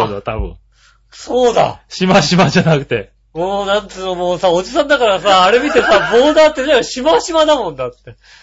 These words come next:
Speaker 1: そうだね、多分ね。
Speaker 2: しましまにしたらボーダーじゃないもん。
Speaker 1: はいはいはい。ね、紅白のボーダーラインでしょうってことで。
Speaker 2: あー、うまい。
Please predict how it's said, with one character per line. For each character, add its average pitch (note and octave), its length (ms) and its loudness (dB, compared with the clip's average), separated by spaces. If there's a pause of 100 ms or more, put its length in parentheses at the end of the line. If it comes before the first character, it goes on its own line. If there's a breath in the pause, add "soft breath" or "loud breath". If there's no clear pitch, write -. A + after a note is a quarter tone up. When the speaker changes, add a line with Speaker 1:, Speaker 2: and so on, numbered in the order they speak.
(280 soft breath)
Speaker 1:
そ - 240 -4
う - 60 2
だ E3+ 100 -4
ね、 E3 160 -6
多 - 180 -14
分 D3 80 -4
ね。 C3 60 -4
Speaker 2:
し B2 80 -8
ま D4+ 180 0
し D#4 120 -6
ま D4 80 -4
に D4 60 -4
し - 20 -8
た D4 80 -6
ら G#3+ 60 -8
ボ A#3+ 320 -2
ー - 20 -4
ダ C#4+ 120 0
ー C4 40 -2
じ B3 80 -2
ゃ - 20 0
な B3+ 140 0
い G#3+ 40 -2
も C3+ 140 -8
ん。 - 20 -18
Speaker 1:
は G3+ 240 4
い F#3 40 2
は F3 120 4
い D3+ 100 2
は B2 240 -2
い。 - 80 -18 (560)
ね、 G#3 180 2
紅 G#3 240 2
白 F3 240 0
の C3+ 140 -2
ボ F3+ 220 2
ー - 20 0
ダ G3 180 4
ー - 20 2
ラ G3+ 160 4
イ F#3+ 60 2
ン E3+ 40 -2
で D3 100 -2
し C3 100 -4
ょ A#2+ 140 0
う - 20 -4
っ - 20 -6
て G#2 60 -12
こ - 0 -
と G#2+ 40 -10
で。 A#2 40 -8
Speaker 2:
あ D3+ 340 -4
ー、 - 20 -4
う E3+ 80 -10
ま B3 260 -4
い。 - 160 -10